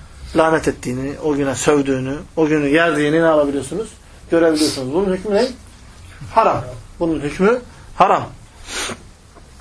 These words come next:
Caiz olan kısmı hangisi? Yani sövmenin tabi değil yani caiz olan kısmı.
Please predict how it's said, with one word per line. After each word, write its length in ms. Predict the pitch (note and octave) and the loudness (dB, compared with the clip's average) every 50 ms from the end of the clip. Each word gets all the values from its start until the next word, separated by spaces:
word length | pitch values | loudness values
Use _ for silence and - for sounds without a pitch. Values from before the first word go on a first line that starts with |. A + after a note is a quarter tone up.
| - - - - - - - - - - - - - - - - - - - - - - - D#3+ | -20 -20 -20 -20 -20 -20 -20 -20 -20 -20 -20 -20 -20 -20 -14 -12 -12 -12 -10 -12 -14 -12 -2 0
Caiz 300 | G3 A#3 C4 C#4+ C#4 B3+ | 2 4 4 4 4 4
olan 300 | C4 C4 C4+ C4+ C4 B3 A3 G#3+ | 4 4 4 2 0 -2 -6 -6
kısmı 280 | - A#3 G3 A#3 C4 B3 | -4 -4 -2 0 2 2
hangisi? 440 | A3 G#3+ G3 F3 D#3+ D#3 G#3+ B3+ A#3+ | 2 2 2 2 2 2 2 2 4
Yani 340 | G#3 F3+ D#3+ E3 G3+ G#3+ A#3+ - - - - - - - - - - - - - - - - - - - - - | 4 4 4 2 0 0 -2 -6 -12 -16 -18 -18 -20 -20 -20 -20 -20 -20 -20 -20 -20 -20 -20 -20 -20 -20 -18 -16
sövmenin 480 | - - F#3+ F#3 F#3 F#3 F#3+ G3 F#3+ F#3 | -2 0 2 4 4 4 4 4 2 2
tabi 280 | F3+ F3 F3+ E3+ E3 | 2 2 0 2 2
değil 220 | F3 F#3 F3+ D3 B2+ | 4 4 4 4 2
yani 300 | B2 A#2 A2 A2 A2+ A#2+ | 0 -4 -6 -8 -10 -6
caiz 280 | C3 B2+ B2 B2 A#2+ | -4 -4 -2 -2 -4
olan 220 | B2 A#2 A#2 B2+ B2 | -6 -6 -6 -8 -8
kısmı. 300 | - C3 - - F#3 | -8 -8 -8 -6 -6